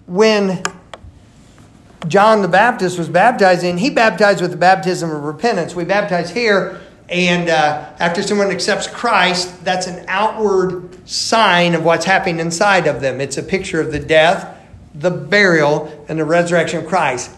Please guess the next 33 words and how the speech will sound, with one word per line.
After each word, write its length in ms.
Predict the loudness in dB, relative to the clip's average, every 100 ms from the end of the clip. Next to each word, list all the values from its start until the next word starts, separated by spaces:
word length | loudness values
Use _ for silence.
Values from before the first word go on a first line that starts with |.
| -4
After 340 | 0 0 -2
someone 320 | -2 -2 0
gets 200 | -2 -4
saved, 280 | -2 -2 -2
the 80 | -6
first 560 | -6 -2 -2 -4 -12 -8
spiritual 460 | -2 -2 -2 -6
work 480 | -4 -4 -4 -6 -8
they're 100 | -10
supposed 420 | -8 -8 -6 -8
to 80 | -8
do 520 | -2 0 0 -4 -10 -18 -20 -16 -8
is 220 | -8 -6
to 80 | -8
get 160 | -4
baptized. 460 | 0 0 -2 -6 -8
They're 80 | -10
supposed 280 | -10 -12 -12
to 60 |
follow 460 | -6 -2 0 0 -2 -10 -8
and, 440 | -2 -2 -2 -8 -8
and 280 | -6 -6 -2
by 260 | 0 2 0
that 500 | -2 -2 -4 -6 -18 -18
show 640 | -14 -12 -2 4 6 6
outwardly, 640 | 4 4 2 -2 -4 -6 -8
"Yes, 300 | -4 -2 0
I've 220 | 0 0
trusted 340 | -4 -6 -6 -6
Christ 320 | -4 -4 -6
as 100 | -10
my 120 | -8
Savior." 440 | -2 0 0 -4